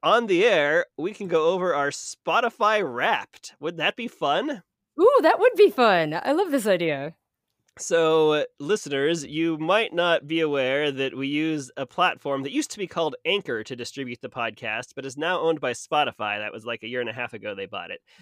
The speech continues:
Speaker 1: So we get this, like, Spotify Wrapped for podcasters thing, and I haven't looked at it yet this year, but here, we could do so all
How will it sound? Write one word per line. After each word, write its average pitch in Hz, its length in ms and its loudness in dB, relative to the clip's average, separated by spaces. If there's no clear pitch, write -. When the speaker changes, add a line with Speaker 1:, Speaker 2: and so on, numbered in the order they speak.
Speaker 1:
So 147 180 -6
we 156 100 -2
get 180 260 -2
this, 175 200 -6
like, 143 260 -4
Spotify 151 720 -2
Wrapped 131 380 -2
for 120 180 -8
podcasters 120 920 -8
thing, 104 180 -12
and 98 100 -12
I 120 40 -10
haven't 190 240 -2
looked 214 180 -6
at 127 140 -2
it - 80 -10
yet 110 240 -8
this - 180 -14
year, 92 160 -12
but 104 140 -12
here, 208 180 4
we 175 100 2
could 180 200 0
do 247 160 0
so 208 220 0
all 208 480 6